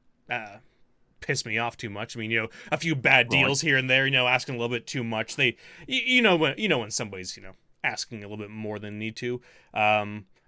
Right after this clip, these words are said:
Speaker 1: I don't know. I've never really liked the, those two, I guess. I mean, but that, that's not really, I guess, evidence for anything. I just have
Speaker 2: Oh,
Speaker 1: never
Speaker 2: fair
Speaker 1: liked
Speaker 2: enough.
Speaker 1: them.
Speaker 2: I didn't
Speaker 1: Um,
Speaker 2: like 'em either. They charged me far too much for something, but anyway.
Speaker 1: Yeah, they, they, yeah, they charge you and more than they charge me. Um,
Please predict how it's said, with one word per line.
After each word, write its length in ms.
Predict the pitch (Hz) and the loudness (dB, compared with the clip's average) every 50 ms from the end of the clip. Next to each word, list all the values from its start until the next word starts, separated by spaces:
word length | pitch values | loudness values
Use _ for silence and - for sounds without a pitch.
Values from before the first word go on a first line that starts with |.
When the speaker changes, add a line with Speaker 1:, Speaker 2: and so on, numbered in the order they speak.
| - _ _ _ _ _ _ - _ _ _ _ _ _ - | -20 _ _ _ _ _ _ -20 _ _ _ _ _ _ 4
Speaker 1:
I 100 | 143 156 | 6 6
don't 100 | 151 151 | 6 8
know. 100 | 147 147 | 6 6
I've 100 | 143 135 | 6 6
never 180 | 156 147 143 139 | 4 4 4 2
really 160 | 139 127 131 | 2 2 2
liked 180 | 127 123 - | 0 0 0
the, 100 | - 127 | -4 -6
those 260 | 131 127 123 127 123 - | -2 0 0 0 -2 -4
two, 280 | - 139 147 156 139 - - - - - | -6 -6 -6 -8 -10 -14 -18 -20 -18 -10
I 120 | - 143 123 | -6 -6 -2
guess. 500 | 123 131 135 143 - - - - - - 135 | 0 0 -2 0 -4 -6 -6 -8 -8 -10 -10
I 80 | 120 | -8
mean, 260 | 117 113 113 110 110 | -6 -6 -6 -6 -6
but 140 | 113 113 110 | -8 -6 -2
that, 160 | 117 117 113 | -2 -2 0
that's 200 | 113 120 113 - | 0 -2 -4 -2
not 140 | 127 113 113 | -6 -6 -6
really, 160 | 113 113 110 | -4 -4 -4
I 40 | 107 | -2
guess, 200 | 101 101 98 - | -2 -2 -4 -2
evidence 400 | - 131 123 113 113 113 104 107 - | -2 -2 -4 -2 -4 -6 -6 -8 -8
for 160 | - 113 104 | -8 -8 -8
anything. 300 | 101 104 - - 113 101 | -8 -8 -10 -10 -10 -10
I 60 | 95 | -10
just 400 | 95 - - - - - - - _ _ _ _ _ _ _ _ _ _ _ 170 | -12 -12 -12 -10 -10 -10 -12 -14 _ _ _ _ _ _ _ _ _ _ _ -6
have 80 | 170 | -4
Speaker 2:
Oh, 40 | 165 | -2
Speaker 1:
never 180 | 110 104 107 107 | -2 -2 -2 -2
Speaker 2:
fair 80 | 123 110 | -2 -2
Speaker 1:
liked 60 | 98 | 0
Speaker 2:
enough. 380 | 101 110 120 131 131 - _ _ _ _ _ _ _ _ _ _ _ _ _ _ _ - | -2 -2 -4 -4 -10 -14 _ _ _ _ _ _ _ _ _ _ _ _ _ _ _ -10
Speaker 1:
them. 80 | - 104 | -6 -2
Speaker 2:
I 120 | 104 110 110 | -2 0 0
didn't 180 | 110 110 113 | 0 -2 0
Speaker 1:
Um, 0 | |
Speaker 2:
like 240 | 110 113 127 127 - | 0 0 0 0 0
'em 100 | 123 127 | 0 2
either. 280 | 131 131 120 101 95 104 | 4 4 2 2 0 -2
They 100 | 113 104 | -2 -2
charged 340 | - - 120 117 110 - | -2 -2 0 0 0 -2
me 60 | - 113 | -8 -14
far 320 | - - 151 139 113 98 | -6 0 2 2 2 2
too 160 | - - 92 | 0 -2 -2
much 240 | 87 95 95 - - | 0 0 -2 -4 -6
for 100 | - 113 | -8 -6
something, 340 | - - 110 110 117 113 110 | -2 0 2 4 4 4 4
but 200 | 107 98 95 - _ _ _ _ - - 117 | 2 0 0 -2 _ _ _ _ -16 -12 -4
anyway. 80 | 104 127 | 4 6
Speaker 1:
Yeah, 320 | 151 180 190 165 127 123 | 8 8 8 8 6 4
they, 180 | 131 139 147 151 | 4 4 4 6
they, 140 | 147 156 170 | 8 8 8
yeah, 60 | 160 139 | 10 10
they 100 | 139 147 | 8 6
charge 300 | 143 175 156 151 151 139 | 6 6 4 4 4 4
you 120 | 160 160 147 | 4 4 4
and 80 | 139 | 2
more 100 | 139 139 | 2 0
than 100 | 139 131 | 0 0
they 40 | 123 | -2
charge 280 | 117 139 139 135 123 120 | -2 -2 -2 -2 -2 -4
me. 300 | 131 147 156 143 120 107 | -4 -2 -2 -2 -4 -6
Um, 600 | 107 110 117 113 107 107 104 104 101 101 101 | -8 -10 -8 -8 -8 -8 -8 -10 -12 -12 -14